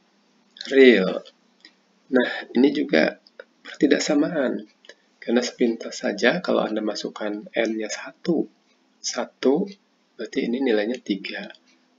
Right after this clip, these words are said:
Sedangkan ini kalau N-nya satu, dua pangkat satu, dua. Berarti ini salah. Belum real banyak sekali ya. Nol juga apalagi ya. Nah,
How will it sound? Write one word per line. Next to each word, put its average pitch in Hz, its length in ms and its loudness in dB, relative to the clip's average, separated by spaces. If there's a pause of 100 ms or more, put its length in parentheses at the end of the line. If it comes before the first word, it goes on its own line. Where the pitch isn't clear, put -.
Sedangkan 101 540 -4
ini 98 180 0
kalau 104 240 -4
N-nya 104 240 -4
satu, 143 560 -6 (240)
dua 107 240 -8
pangkat 104 300 -12
satu, - 320 -10
dua. 101 320 -6
Berarti - 260 -8
ini 120 140 -2
salah. 98 420 -4 (800)
Belum 131 300 0
real 123 260 4
banyak 104 300 -4
sekali 104 580 -4
ya. 113 160 -6 (540)
Nol 107 340 0
juga 107 480 -6
apalagi 101 720 -10 (320)
ya. 113 160 -4 (960)
Nah, 113 220 4